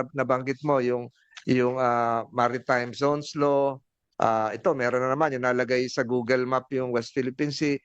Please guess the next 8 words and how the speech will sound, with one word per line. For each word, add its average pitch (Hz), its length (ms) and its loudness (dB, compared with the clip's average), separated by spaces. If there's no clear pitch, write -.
bigla 123 240 2
meron 127 320 0
na 127 80 -4
namang 127 480 -4
nagsalita 127 480 2
ng 127 160 -2
ganon. 135 280 0
So, 151 280 2